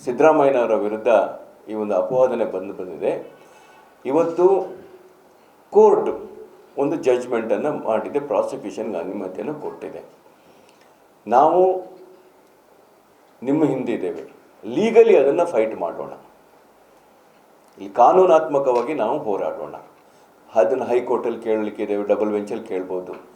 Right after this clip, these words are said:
ಸುಪ್ರೀಂ ಕೋರ್ಟಲ್ಲಿ ನಾವು ಕೇಳ್ಬೋದು. ಲೀಗಲಿ ನಾವು ನಿಮ್ಮ ಜೊತೆ ಇದ್ದೀವಿ, ಕಾಂಗ್ರೆಸ್ ಪಕ್ಷ ನಿಮ್ಮ ಜೊತೆ ಇದೆ. ಇದು ರಾಜಕೀಯವಾಗಿ ನಿಮ್ಮ ಮೇಲೆ ಒಂದು ಕಳಂಕವನ್ನು ತರಬೇಕು. ಭಾರತೀಯ ಜನತಾ ಪಕ್ಷದವ್ರದ್ದು ಇವತ್ತೇನಾಗಿದೆ ಅಂತ ಹೇಳಿದ್ರೆ,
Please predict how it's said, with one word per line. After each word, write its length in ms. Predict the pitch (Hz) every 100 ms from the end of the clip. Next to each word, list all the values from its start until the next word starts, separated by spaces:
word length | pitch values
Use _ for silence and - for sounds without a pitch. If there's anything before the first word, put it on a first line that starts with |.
| _ _ -
ಸುಪ್ರೀಂ 380 | 131 147 143 139
ಕೋರ್ಟಲ್ಲಿ 340 | 117 110 120
ನಾವು 200 | 135 101
ಕೇಳ್ಬೋದು. 640 | 101 92 92 82 - - - - - 107
ಲೀಗಲಿ 500 | 123 196 180 180 202
ನಾವು 220 | 113 165
ನಿಮ್ಮ 260 | 151 120 120
ಜೊತೆ 280 | 104 156
ಇದ್ದೀವಿ, 400 | 123 98 104 95
ಕಾಂಗ್ರೆಸ್ 420 | 92 98 110 110 110
ಪಕ್ಷ 540 | 95 - 139 - -
ನಿಮ್ಮ 340 | 92 95 104
ಜೊತೆ 240 | 98 87 82
ಇದೆ. 400 | 80 78 76 - _ _ _ - - - 110
ಇದು 180 | 127
ರಾಜಕೀಯವಾಗಿ 1160 | 117 - 113 156 160 160 139 123 120 175 180 - - - - _ _ _ _ 104
ನಿಮ್ಮ 260 | 131 175
ಮೇಲೆ 280 | 160 135 135
ಒಂದು 200 | 120 107
ಕಳಂಕವನ್ನು 640 | - 113 127 139 123 120 110
ತರಬೇಕು. 760 | 104 92 90 85 87 - - _ _ _ 101
ಭಾರತೀಯ 380 | 120 123 127
ಜನತಾ 340 | 110 110 110 120
ಪಕ್ಷದವ್ರದ್ದು 960 | 113 - 107 104 101 101 104 - -
ಇವತ್ತೇನಾಗಿದೆ 640 | 104 101 107 95 107 - 107
ಅಂತ 140 | 101
ಹೇಳಿದ್ರೆ, 480 | 117 123 - -